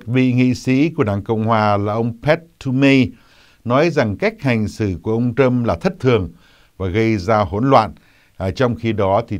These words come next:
Tổng thống tân cử Joe Biden cảnh cáo rằng hành động của ông Donald Trump sẽ dẫn tới hậu quả tàn phá nếu mà ông Donald Trump tiếp tục không chịu ký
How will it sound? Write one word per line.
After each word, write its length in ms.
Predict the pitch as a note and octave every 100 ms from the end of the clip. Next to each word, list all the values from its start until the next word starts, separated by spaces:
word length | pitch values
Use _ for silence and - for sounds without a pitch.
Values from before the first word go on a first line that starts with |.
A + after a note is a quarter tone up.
| -
Tổng 260 | F#2 E2 D#2+
thống 320 | F#2+ G#2+ C3+
tân 260 | C#3 A#2+ A#2
cử 220 | F#2+ F2 -
Joe 160 | A#2+
Biden 380 | A#2 A#2 A#2+ A2 - - - - _
cảnh 240 | A#2 G2+ G2
cáo 320 | B2 C#3+ F#3
rằng 320 | D3 A2 G#2 F2 G2
hành 160 | A2+
động 280 | A2 G#2 G2
của 100 | G#2+
ông 160 | A2 A#2
Donald 280 | A#2+ A#2+ A#2
Trump 340 | B2 A#2 A2+ - _
sẽ 240 | - B2 B2
dẫn 300 | G2+ B2+ C#3+
tới 120 | E3+
hậu 260 | A#2+ A2 F2+
quả 180 | G2 F#2+ -
tàn 260 | A2+ G2+
phá 340 | E2+ G#2 G#2 D3 - -
nếu 300 | G2+ B2 E3+
mà 200 | C#3+ G#2+
ông 240 | E2+ G#2
Donald 260 | A2+ A2+ A2
Trump 300 | A#2+ A2 G#2+
tiếp 120 | G#3 G#3+ -
tục 200 | G#2 -
không 300 | - C3+ A#2+ A2+
chịu 260 | A2 F#2+ F2+
ký 300 | A#2 E3+